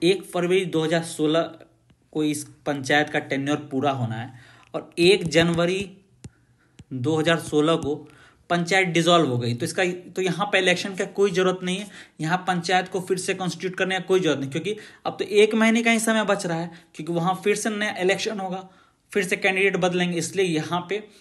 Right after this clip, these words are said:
ज़रूरत नहीं है पंचायत को कॉन्स्टिट्यूट करने की,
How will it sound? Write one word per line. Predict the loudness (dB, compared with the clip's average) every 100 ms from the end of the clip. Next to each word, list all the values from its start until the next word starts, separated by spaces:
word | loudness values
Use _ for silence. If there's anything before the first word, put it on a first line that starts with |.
| _ _ _
ज़रूरत | -6 0 0 2 -2 -2
नहीं | -2 -2 0 0 2
है | 0 -4 -16 _ _ _ _ _ _ _ _ _ _ -4
पंचायत | -4 0 0 0
को | -6 -10 -10 -20 _ _
कॉन्स्टिट्यूट | 0 0 -2 -2 0
करने | 0 2 0
की, | 0 -8